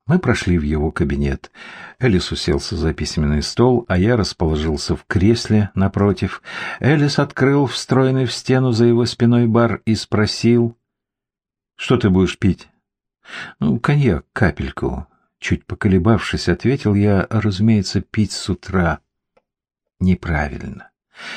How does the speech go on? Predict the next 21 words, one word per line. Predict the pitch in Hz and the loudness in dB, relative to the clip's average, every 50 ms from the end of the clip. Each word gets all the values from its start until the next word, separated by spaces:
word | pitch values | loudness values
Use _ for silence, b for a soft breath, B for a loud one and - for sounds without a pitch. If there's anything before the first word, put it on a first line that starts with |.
| B B B B B _ | B B B B B _
Но | 98 110 | 2 4
меня | 123 131 143 175 185 | 4 4 4 4 2
клонило | 185 - 156 160 165 170 170 151 127 113 | 2 2 2 4 4 4 4 4 2 0
в | - | 0
сон, | - - - 131 156 139 127 117 - _ _ _ _ _ _ | -2 0 0 0 2 0 -2 -6 -10 _ _ _ _ _ _
а | - 92 | -4 -4
коньяк | - - 90 82 87 90 90 92 | -2 0 2 2 4 2 2 2
должен | 87 95 92 87 90 92 92 87 | 2 2 2 4 2 2 2 2
был | 92 90 | 2 2
вернуть | 90 85 90 95 90 90 98 120 165 175 - - | 2 2 2 2 4 4 4 4 2 2 2 0
мне | 107 90 | 0 2
хотя | - - - - - 92 | 2 0 0 2 2 2
бы | 82 85 82 B B B B B B B | 2 2 0 B B B B B B B
на | - 104 95 | 0 0 2
короткое | - - 104 90 90 80 - - 107 95 85 | 2 2 2 2 2 0 0 0 2 2 4
время | 85 92 90 85 87 | 4 2 2 4 4
некоторую | 90 90 90 82 - _ - 85 85 82 76 | 2 2 2 0 -2 _ -2 0 0 0 2
бодрость | 78 95 120 143 147 151 170 165 - - | 2 2 4 4 2 0 0 -2 0 2
и | 120 107 | 2 4
ясность | 90 87 92 - - 113 113 - | 4 2 0 0 -2 -2 -2 0
мысли. | - 202 196 135 - - 95 82 71 | 2 2 2 2 0 -2 -2 -4 -4